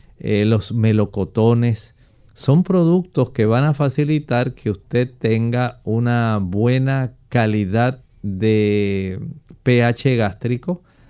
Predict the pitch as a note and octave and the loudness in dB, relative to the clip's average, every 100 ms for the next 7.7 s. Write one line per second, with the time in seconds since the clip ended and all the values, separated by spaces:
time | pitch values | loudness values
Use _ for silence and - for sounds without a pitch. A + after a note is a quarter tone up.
0 | - G#2+ G#2+ G2 A2 F#2+ F#2+ F#2+ A2 B2+ | -10 -2 -2 0 -2 0 0 0 0 2
1 | C3+ C#3+ D#3 D#3+ - - G#2 A#2 A2+ A2 | 2 2 0 -2 -4 -6 -2 -2 0 0
2 | G#2+ A2 A2 A2 A2+ - A2+ A2 G#2 G2+ | -2 -2 -2 0 -2 -2 -2 0 0 -2
3 | - D3 - - G#2 G#2+ A2+ G#2+ G#2+ G#2 | -6 -10 -16 -8 -2 0 0 0 0 -2
4 | F#2+ G#2 F#2+ A#2 C3 D3+ D#3 - _ - | -4 -4 -2 0 0 -2 -4 -14 _ -16
5 | - A#2+ A2 G2+ F#2+ C3 E3 F3 E3 D#3+ | -4 0 2 0 2 2 2 2 0 -4
6 | E3 D#3+ D#3+ B2+ B2+ - G2+ G#2 G#2+ G#2 | -2 -4 -2 -4 -4 -4 -2 0 -2 -2
7 | A#2 A2 D3+ F3 D#3+ - | -4 -4 -2 -2 -4 -8